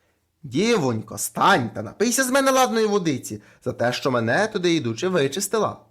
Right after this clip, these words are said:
Дівка утішилася, що є вода, та й стала, побігла та напилася води.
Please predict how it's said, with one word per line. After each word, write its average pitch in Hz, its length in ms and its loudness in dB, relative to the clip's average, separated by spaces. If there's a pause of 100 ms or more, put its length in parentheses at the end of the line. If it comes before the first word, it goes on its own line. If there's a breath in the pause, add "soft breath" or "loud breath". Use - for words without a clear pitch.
(680)
Дівка - 300 -6
утішилася, 135 720 -6
що - 140 -8
є 139 80 2
вода, 165 360 0
та 202 100 -6
й 143 60 -6
стала, - 320 -6
побігла 151 360 -4
та 170 120 -6
напилася 202 460 -4
води. 208 300 -6